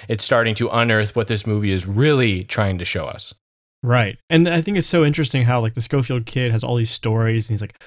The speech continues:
Speaker 2: oh, he's like, he, he really romanticizes Will, especially, but Will is, like, really trying to forget. Every, like, everybody in this movie, like, English Bob and the Schofield kid,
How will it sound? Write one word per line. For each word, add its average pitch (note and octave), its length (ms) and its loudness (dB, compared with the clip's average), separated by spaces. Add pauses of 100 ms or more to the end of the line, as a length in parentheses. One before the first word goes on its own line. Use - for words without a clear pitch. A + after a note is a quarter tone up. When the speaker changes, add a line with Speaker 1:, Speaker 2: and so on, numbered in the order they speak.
(180)
Speaker 2:
oh, D#3+ 160 6
he's C3+ 140 2
like, C3+ 80 0
he, D#3 280 4
he D3 160 0
really D3+ 180 6
romanticizes A#2+ 920 0 (160)
Will, A#2+ 460 0
especially, D#3+ 640 -4 (340)
but D3+ 160 6
Will D3 260 6
is, C3+ 80 2
like, B2 200 0 (480)
really C3 380 4
trying B2 180 2
to A2 60 4
forget. G#2+ 400 -2
Every, D#3+ 240 4
like, E3 120 4
everybody G3 480 2
in D#3+ 100 2
this C#3 140 0
movie, C3 440 4
like, B2 220 -4
English D#3+ 280 2
Bob A#2 320 2
and G#2 100 -2
the G#2+ 40 -2
Schofield A2+ 400 -4
kid, G#2+ 360 -4